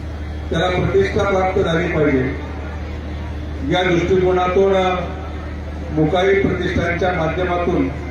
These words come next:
हा दहीहंडी महोत्सव साजरा केला जातो. रोहिदास तरस असतील, निलेश तरस असेल, त्यांचा सर्व सहकारी असेल,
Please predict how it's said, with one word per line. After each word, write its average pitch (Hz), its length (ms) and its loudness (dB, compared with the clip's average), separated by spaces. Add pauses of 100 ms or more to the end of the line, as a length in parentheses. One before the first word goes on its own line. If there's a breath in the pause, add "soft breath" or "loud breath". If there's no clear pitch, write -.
(1120)
हा 165 160 -2
दहीहंडी 170 460 2
महोत्सव 185 340 2
साजरा 180 400 0
केला 175 240 -2
जातो. 156 260 0 (2750)
रोहिदास 160 300 2
तरस 165 440 0
असतील, 185 460 2 (1800)
निलेश 165 300 2
तरस 170 300 2
असेल, 185 380 2
त्यांचा 175 380 0
सर्व 185 260 4
सहकारी 185 500 0
असेल, 151 320 0